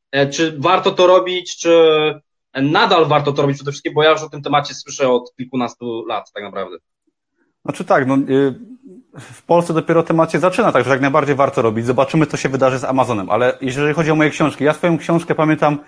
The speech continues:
Speaker 2: pierwszą wydałem ponad dwa lata temu była ta książka Kraków Party Guide. Zresztą dalej, dalej jest dostępna w internecie, na Amazonie.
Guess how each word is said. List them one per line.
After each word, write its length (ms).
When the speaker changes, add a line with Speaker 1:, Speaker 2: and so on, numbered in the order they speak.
Speaker 2:
pierwszą 480
wydałem 460
ponad 220
dwa 160
lata 220
temu 340
była 320
ta 120
książka 360
Kraków 460
Party 340
Guide. 220
Zresztą 240
dalej, 260
dalej 240
jest 120
dostępna 360
w 100
internecie, 380
na 60
Amazonie. 500